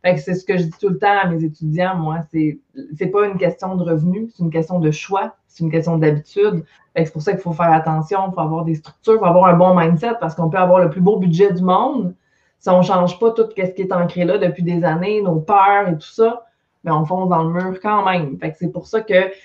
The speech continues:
euh, moi, mes, mes programmes, souvent, les gens vont m'appeler et vont me dire, « Tu veux-tu faire de l'individuel ? » Impossible.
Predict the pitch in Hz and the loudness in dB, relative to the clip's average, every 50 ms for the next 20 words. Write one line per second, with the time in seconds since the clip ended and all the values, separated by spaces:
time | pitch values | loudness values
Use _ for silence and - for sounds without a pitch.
0 | _ - _ 170 175 170 165 165 180 185 190 190 185 180 175 175 160 156 - 170 | _ -10 _ 2 4 4 6 4 4 4 2 4 2 2 2 2 0 0 0 0
1 | 165 180 180 202 196 - 196 190 185 180 170 165 180 180 180 170 165 156 156 156 | 2 2 0 0 -2 -2 -2 0 0 2 0 2 2 2 2 2 2 0 0 -2
2 | 196 196 185 175 170 160 165 160 175 180 185 - - 170 156 - - - 220 208 | -4 -4 -2 -2 -2 0 -2 -2 -2 -4 -6 -6 -8 -8 -8 -8 -4 -2 -2 0
3 | 202 196 190 185 170 160 160 165 156 151 156 170 185 185 190 196 - - _ _ | 0 -2 -2 -2 -2 -2 -2 -2 -2 -2 -2 0 -2 -2 -4 -6 -10 -14 _ _
4 | _ _ _ _ - 220 208 180 175 160 156 - 151 - | _ _ _ _ -4 -2 -2 -2 -2 -4 -4 -6 -10 -14